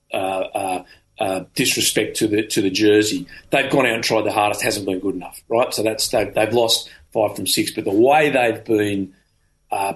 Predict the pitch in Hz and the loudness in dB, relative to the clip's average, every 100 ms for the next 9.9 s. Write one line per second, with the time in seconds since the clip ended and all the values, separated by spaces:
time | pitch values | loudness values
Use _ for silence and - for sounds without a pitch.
0 | - - 151 139 113 - 110 107 107 113 | -4 2 4 6 4 0 -2 -2 -2 -4
1 | 107 - 110 107 123 123 107 98 95 92 | -2 -2 -2 0 2 4 2 2 0 -2
2 | - 110 104 104 104 98 110 104 104 104 | -6 -2 -2 0 0 4 4 4 2 4
3 | 107 107 98 - 107 95 104 104 107 101 | 4 4 2 -2 -4 -2 0 0 -2 -4
4 | 95 92 90 - - - - - _ - | -4 -4 -6 -10 -20 -20 -20 -20 _ -2
5 | 165 - 147 131 131 110 120 107 120 135 | 0 0 0 0 -2 0 2 4 6 6
6 | 143 131 104 101 110 101 101 98 101 104 | 6 4 2 -2 -2 0 0 0 0 2
7 | 104 107 - - - 120 107 98 95 - | 2 0 -4 -2 2 4 4 2 -2 -4
8 | 101 95 110 - - - - 117 104 - | -2 0 -2 -2 -6 -10 -4 -2 -2 -2
9 | 113 113 98 90 110 - 104 - | -2 -2 -2 0 -2 -2 -6 -8